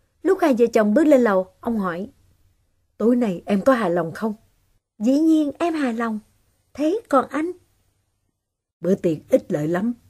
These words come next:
Dù làm ăn ở Bỉ có lẽ suôn sẻ. Tối nay có hớp mền đến. Anh rất vui lòng." "Vâng, nếu anh thấy thành công thì em rất vui." Nàng lặng lẽ đi bên ông.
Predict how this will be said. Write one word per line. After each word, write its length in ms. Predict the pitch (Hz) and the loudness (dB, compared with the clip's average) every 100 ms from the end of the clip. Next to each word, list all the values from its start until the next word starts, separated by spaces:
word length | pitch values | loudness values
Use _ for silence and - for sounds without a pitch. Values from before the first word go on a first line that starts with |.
| _ _ _ | _ _ _
Dù 140 | 190 190 | -2 2
làm 180 | 185 202 | 2 2
ăn 180 | 202 | 2
ở 140 | 185 185 | 4 2
Bỉ 260 | 165 156 190 | 2 -2 0
có 120 | 269 | 2
lẽ 120 | 208 | 2
suôn 240 | 190 208 170 | 0 -2 -2
sẻ. 360 | 165 139 156 - _ _ _ _ - | -4 -6 -8 -14 _ _ _ _ -2
Tối 160 | 202 | 0
nay 200 | 226 180 147 | 2 0 -4
có 100 | 220 | -4
hớp 200 | 202 - | -4 -4
mền 260 | 175 143 135 | -4 -4 -6
đến. 240 | 151 220 - _ _ _ _ | -6 -8 -10 _ _ _ _
Anh 160 | 202 175 | -4 2
rất 240 | 254 254 | 2 2
vui 160 | 208 185 | 2 2
lòng." 220 | 147 147 - _ _ _ _ _ _ _ _ _ _ _ | -2 -10 -16 _ _ _ _ _ _ _ _ _ _ _
"Vâng, 420 | 233 277 269 220 - _ | -2 0 0 -4 -14 _
nếu 200 | 240 285 | -2 0
anh 140 | 320 262 | 0 0
thấy 180 | 311 359 | 0 0
thành 200 | 311 208 | 0 0
công 280 | 247 262 240 - | 0 0 -2 -2
thì 100 | 269 | 0
em 160 | - 285 | 2 2
rất 180 | 349 359 | 0 0
vui." 320 | 277 294 277 - _ _ _ _ _ _ _ _ _ _ _ _ _ _ _ _ | 2 2 -2 -8 _ _ _ _ _ _ _ _ _ _ _ _ _ _ _ _
Nàng 180 | 233 214 | -4 0
lặng 220 | 202 196 | 0 0
lẽ 260 | 202 175 262 | -2 -2 0
đi 160 | 262 | 2
bên 160 | 226 240 | 2 2
ông. 260 | - 226 | 0 -4